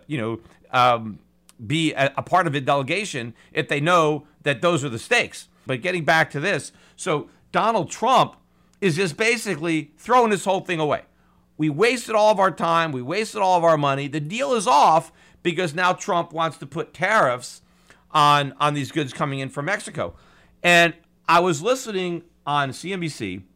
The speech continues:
Peter Navarro was on trying to tell the C N B C audience that all these experts don't know what they're talking about when they say the American consumers are gonna pay for the tariffs, right? He was basically trying to explain why American consumers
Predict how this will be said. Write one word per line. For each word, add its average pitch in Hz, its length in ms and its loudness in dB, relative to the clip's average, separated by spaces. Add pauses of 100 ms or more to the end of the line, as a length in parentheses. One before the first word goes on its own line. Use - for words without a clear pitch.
(100)
Peter 214 380 -2
Navarro 135 540 4
was 117 200 -6
on 95 400 -2
trying 190 340 0
to 196 80 -2
tell 143 360 0
the 117 100 -10
C 147 280 -8
N 143 100 -4
B 131 120 -8
C 117 320 -12
audience 120 760 0 (580)
that 127 500 0 (140)
all 175 180 4
these 170 200 0
experts 147 440 0
don't 151 160 -2
know 135 60 -6
what 135 140 -2
they're 123 100 -6
talking 143 420 0
about 90 400 -2 (460)
when 127 160 -4
they 127 100 -4
say 123 300 -4
the 120 100 -6
American 127 420 -2
consumers 117 520 -8
are 110 60 -10
gonna 104 160 -12
pay 104 200 -8
for 101 140 -16
the 123 80 -10
tariffs, 185 600 -2
right? 113 220 -4 (160)
He 175 160 -2
was 208 160 -2
basically 151 400 -4
trying 156 340 -2
to 190 120 -6
explain 117 640 -8 (300)
why 120 420 2
American 160 560 -2
consumers 156 560 -6